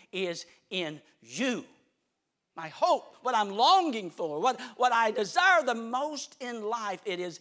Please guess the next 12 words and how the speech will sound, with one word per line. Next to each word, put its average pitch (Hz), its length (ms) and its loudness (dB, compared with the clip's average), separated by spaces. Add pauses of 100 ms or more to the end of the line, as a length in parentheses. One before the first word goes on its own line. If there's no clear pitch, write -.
(200)
you, 320 400 2
God. 170 320 2 (420)
It 170 80 -16
is 147 180 -10
you 277 200 0
that 202 120 0
I'm 160 140 0
hoping 202 400 -2
for, 165 140 -2
I'm 160 140 -2
longing 196 420 2
for. 110 340 -18